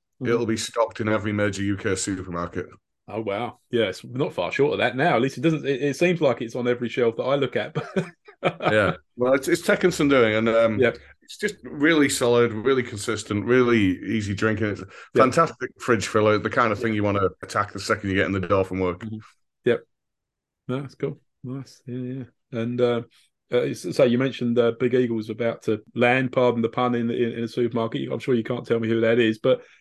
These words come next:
Speaker 1: have you got aspirations to get others as well listed, or, you know, is, is it, wh-, how far do you
Speaker 2: Um,
Speaker 1: see that going?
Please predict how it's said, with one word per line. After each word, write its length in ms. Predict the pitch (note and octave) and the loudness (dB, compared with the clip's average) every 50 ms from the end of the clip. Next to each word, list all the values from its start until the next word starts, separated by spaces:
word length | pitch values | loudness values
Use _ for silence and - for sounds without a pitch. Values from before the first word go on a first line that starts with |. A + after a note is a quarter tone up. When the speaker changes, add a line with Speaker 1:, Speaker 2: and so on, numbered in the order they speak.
| _ | _
Speaker 1:
have 140 | - C3+ B2+ C3 | -4 -2 0 2
you 80 | B2+ | 6
got 220 | C3 C#3+ C#3+ - - | 6 6 6 4 2
aspirations 640 | - C#3 C3+ - - C#3 C3+ C3+ C3+ C3 - C#3 B2+ | -2 -2 -2 0 2 4 4 4 4 2 -2 -6 -6
to 100 | - C#3 | -4 -4
get 140 | A#2+ C#3 C3 | -2 -2 0
others 480 | C3+ C3+ B2+ D3 C#3 B2+ A#2+ - - _ _ _ _ _ _ _ _ - | 0 0 2 0 0 -2 -4 -10 -18 _ _ _ _ _ _ _ _ -2
as 160 | C3 B2 A#2+ | -2 0 2
well 240 | C3 C#3+ D3+ E3+ F3+ | 4 4 6 6 6
listed, 400 | F3 F3+ F3 E3+ - G3+ G3+ F#3+ | 4 2 0 -2 -4 -4 -2 0
or, 220 | D3 B2+ A#2 A#2 - - | 0 0 -2 -2 -4 -6
you 100 | C3+ A#2+ | -6 -2
know, 140 | A2 A2 | 0 0
is, 120 | A#2 A#2+ A#2+ | 0 -2 -4
is 160 | - B2 A#2 | -6 -4 -4
it, 140 | B2 - - _ _ _ _ _ _ _ _ _ _ _ _ _ _ _ _ _ _ - | -4 -4 -6 _ _ _ _ _ _ _ _ _ _ _ _ _ _ _ _ _ _ -6
wh-, 140 | D#3 C3+ - | -6 -4 0
how 120 | C#3 C#3+ C#3 | 2 4 6
far 180 | D3 E3 E3+ | 6 6 6
do 60 | F3 F#3 | 4 2
you 40 | A#2+ | 0
Speaker 2:
Um, 20 | |
Speaker 1:
see 160 | - - C3+ B2+ | -2 0 2 2
that 180 | B2 A#2 - | 2 0 0
going? 300 | B2 A#2+ A2+ A2+ A2+ - | 0 -2 0 -2 -4 -6